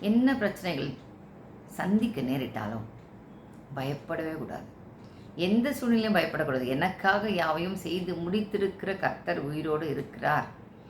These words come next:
எனக்கு பயம் கிடையாது, சிலுவையில் எனக்காக சகலத்தையும் செய்து முடித்திருக்கிறார்" என்ற ஒரு நம்பிக்கையோட, இயேசு கிறிஸ்துவின் ரத்தத்துக்குள்ள நம்மளோட வாழ்க்கையை, நம்மளோட தேவைகளை ஒப்பு கொடுத்து நம்ம ஜெபித்தோமானால்,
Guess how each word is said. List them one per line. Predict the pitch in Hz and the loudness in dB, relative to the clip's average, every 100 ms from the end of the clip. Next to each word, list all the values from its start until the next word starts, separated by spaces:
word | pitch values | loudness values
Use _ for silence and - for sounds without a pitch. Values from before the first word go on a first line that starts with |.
| - - - | -20 -14 -4
எனக்கு | 147 135 | 0 2
பயம் | 135 139 156 | 2 2 2
கிடையாது, | 143 135 139 131 151 143 101 | 0 4 4 4 2 0 -2
சிலுவையில் | - 143 151 147 151 | -8 -4 -2 0 2
எனக்காக | 147 151 147 156 151 | 0 2 2 0 -2
சகலத்தையும் | 156 165 214 214 208 | 0 4 4 4 0
செய்து | 185 156 165 170 | -2 -2 -2 -2
முடித்திருக்கிறார்" | 156 175 202 196 185 190 202 | -2 -2 2 0 2 4 4
என்ற | 175 139 135 | 2 -4 -2
ஒரு | 127 127 110 131 | -2 -2 -4 -2
நம்பிக்கையோட, | 139 165 240 262 175 135 117 135 - - - - | 0 4 4 4 2 0 0 -4 -8 -18 -20 -10
இயேசு | - 208 220 208 | 2 2 4 2
கிறிஸ்துவின் | 175 175 151 151 | 2 -2 2 2
ரத்தத்துக்குள்ள | - 262 147 131 127 | 2 0 0 -2 0
நம்மளோட | 127 131 139 127 127 | 0 0 0 0 -2
வாழ்க்கையை, | 120 139 165 139 123 113 127 | 2 2 2 -2 -2 0 0
நம்மளோட | 127 123 104 | -2 -4 -4
தேவைகளை | 143 185 165 131 | 0 0 0 0
ஒப்பு | 131 139 - 233 | -2 -2 -4 -2
கொடுத்து | 147 117 - 120 - - - - - | -2 -2 -4 -8 -8 -16 -20 -20 -12
நம்ம | - 143 | -6 -4
ஜெபித்தோமானால், | - 247 - 139 127 127 120 | -2 -2 -2 -2 0 0 0